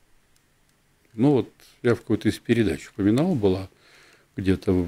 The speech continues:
в одной из рижских школ история, где учитель физкультуры увидел на теле мальчика какие-то синяки, следы побоев,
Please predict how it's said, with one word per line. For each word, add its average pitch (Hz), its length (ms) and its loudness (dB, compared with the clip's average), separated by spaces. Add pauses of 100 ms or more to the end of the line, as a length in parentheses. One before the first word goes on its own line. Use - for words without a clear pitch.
(140)
в 104 80 -4
одной 101 260 2
из 95 80 0
рижских 101 460 -4
школ 95 380 -4
история, 151 580 2
где 95 440 -6
учитель 92 400 -6
физкультуры 95 600 -2
увидел 90 400 -2 (720)
на 107 200 2
теле 92 320 -2
мальчика 95 680 -4 (460)
какие-то 90 340 -12
синяки, 101 560 0
следы 87 340 -4
побоев, 151 640 -2